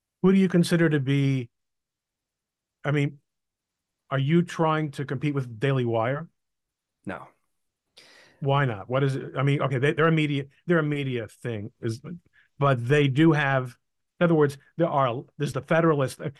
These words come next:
Speaker 1: How are you guys different from all the other conservative alternative media sources that, that have developed over the, you know, on, on, on social media over the last five years?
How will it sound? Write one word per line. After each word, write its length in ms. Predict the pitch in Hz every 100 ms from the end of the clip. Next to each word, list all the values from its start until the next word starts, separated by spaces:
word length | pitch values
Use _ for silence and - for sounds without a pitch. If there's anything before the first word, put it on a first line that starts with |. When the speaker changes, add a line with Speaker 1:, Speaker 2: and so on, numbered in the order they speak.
| -
Speaker 1:
How 220 | - 196 208
are 40 |
you 200 | 190 185
guys 320 | 160 151 143
different 320 | 123 151 147 123
from 400 | - 117 120 -
all 320 | - 170 175 151
the 300 | 139 139 139
other 240 | 139 139
conservative 800 | 135 135 120 143 131 127 120 117 - - _ _ _ _ _ _ _
alternative 800 | 135 139 - 156 139 131 120 110
media 360 | 127 135 135 131
sources 580 | - 123 113 - 107 104
that, 340 | 117 104 113
that 240 | 139 120 117
have 320 | 117 113 107
developed 400 | 110 117 110 107
over 160 | 107 107
the, 140 | 113 - -
you 100 | 120
know, 100 | 113
on, 280 | 110 139 139
on, 240 | 139 160 - 123
on 140 | 135
social 280 | 139 120 120
media 320 | 160 196 117
over 140 | 110
the 100 | 113
last 280 | 113 110 110 _ -
five 220 | 113 104
years? 360 | 104 90 -